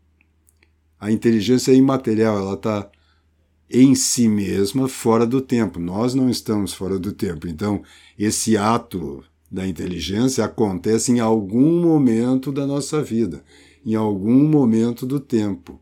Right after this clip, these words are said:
Mas ele em si mesmo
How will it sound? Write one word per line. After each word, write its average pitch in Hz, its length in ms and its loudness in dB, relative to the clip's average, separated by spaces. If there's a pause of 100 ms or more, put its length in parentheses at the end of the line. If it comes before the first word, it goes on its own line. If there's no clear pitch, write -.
(440)
Mas 104 280 -2
ele 123 320 4
em 120 160 2
si - 440 0
mesmo 113 840 2